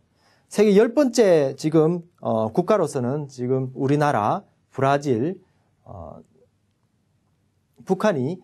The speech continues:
경쟁을 하고 있고요. 만약에 나로 발사가 성공하게 되면은 세계 열 번째 우주 발사체 국가로서, 어, 등록할 수 있을 겁니다. 미국과 소련은, 어, 이 차 대전 직후에,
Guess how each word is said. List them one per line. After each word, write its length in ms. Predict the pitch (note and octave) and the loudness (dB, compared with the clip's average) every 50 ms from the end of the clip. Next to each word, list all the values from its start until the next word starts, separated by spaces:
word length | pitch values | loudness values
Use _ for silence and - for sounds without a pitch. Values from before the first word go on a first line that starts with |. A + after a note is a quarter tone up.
| _ _ _ | _ _ _
경쟁을 360 | - C#3+ C#3 C#3 D#3+ D#3+ D3 | -2 -2 2 2 2 2 2
하고 200 | D3+ E3+ D#3+ C3+ | 0 0 0 -2
있고요. 400 | A#2+ A#2+ B2 A#2 G2 G2+ A2+ C#3 - _ _ _ | -2 -2 -4 -6 -6 -6 -8 -10 -12 _ _ _
만약에 240 | - B2 C#3+ D#3 D#3+ | -6 -2 0 0 2
나로 360 | D3 D3 F3 G3 G#3 F#3+ F#3 | 2 2 2 4 2 2 2
발사가 440 | D#3+ D#3 D#3 D#3 F3 D3 C3+ B2 C#3+ | 2 0 0 -2 -2 0 0 -2 -2
성공하게 480 | D3 - E3 D#3 D#3+ D#3 D#3+ E3+ E3 | -4 -6 -2 -2 0 0 0 0 -2
되면은 440 | C#3 C3 A2 G#2 G2 G2+ B2+ D#3 E3 - - _ _ | -2 -2 -4 -4 -4 -6 -6 -6 -8 -10 -14 _ _
세계 400 | - - - C#3+ D3+ F3 D#3+ C#3 | -8 -4 -2 0 2 2 4 4
열 160 | D3 E3 E3 | 4 2 2
번째 480 | - G#3 G3 G3 - B2+ A2+ D3 F3+ F3+ - - _ _ | 2 0 0 0 0 0 0 0 -2 -4 -10 -20 _ _
우주 180 | - C3 B2+ C3+ | -6 -4 -2 -2
발사체 580 | C#3 C#3 C3+ - C#3+ - - - C3+ A#2+ A#2 A2+ | -2 -2 -2 -2 -4 -4 -2 0 0 0 0 0
국가로서, 680 | C3 C3+ - E3 D#3 C3 G#2+ F#2+ G2 F#2+ G#2+ D3 F#3 F3 - _ _ _ _ | -4 -4 -2 -2 -2 -2 -2 -4 -4 -4 -2 -2 -4 -6 -10 _ _ _ _
어, 260 | A2 G2+ F#2+ F#2+ G2 F#2+ | -10 -8 -6 -6 -6 -4
등록할 340 | - C#3 C#3 C3 B2+ C3+ A#2 | -2 -2 -2 0 0 -2 -2
수 100 | - A#2 | -4 -6
있을 180 | G2+ - B2 | -6 -6 -4
겁니다. 440 | A#2 A#2+ G#2 F#2+ F2+ F2+ F2 E2+ - _ _ _ _ _ _ _ _ _ _ _ _ _ _ _ _ _ _ _ _ _ _ _ _ _ _ _ _ _ _ _ _ _ _ _ _ _ - _ _ _ _ _ _ _ _ _ _ _ _ _ _ | -4 -4 -4 -4 -6 -8 -10 -12 -14 _ _ _ _ _ _ _ _ _ _ _ _ _ _ _ _ _ _ _ _ _ _ _ _ _ _ _ _ _ _ _ _ _ _ _ _ _ -20 _ _ _ _ _ _ _ _ _ _ _ _ _ _
미국과 680 | E3+ G3 B3 C4 A#3 - A#3+ A3+ G#3+ G#3 G3+ G3 F3+ | 2 2 2 4 4 6 6 6 6 6 4 2 0
소련은, 680 | F3+ - F#3+ F#3+ A3+ A3+ G3 C#3 B2 D3 G#3 A#3 A3+ - - _ _ _ _ _ _ _ | 0 0 2 4 4 4 4 2 2 2 0 -2 -4 -6 -12 _ _ _ _ _ _ _
어, 200 | - G2+ G2+ G#2 | -14 -12 -10 -10
이 80 | A2+ A#2+ | -6 -2
차 120 | - G#3+ | 0 2
대전 500 | A3 G3 F3 - - D3+ E3+ F3 F3+ F3+ | 2 2 0 0 -2 0 2 2 2 2
직후에, 760 | - - G3+ G3+ G3+ - B3 A3 C#3 A2+ A#2 C3+ F3+ A3 - | 0 -2 -4 -4 -2 0 2 2 4 2 2 0 -2 -2 -6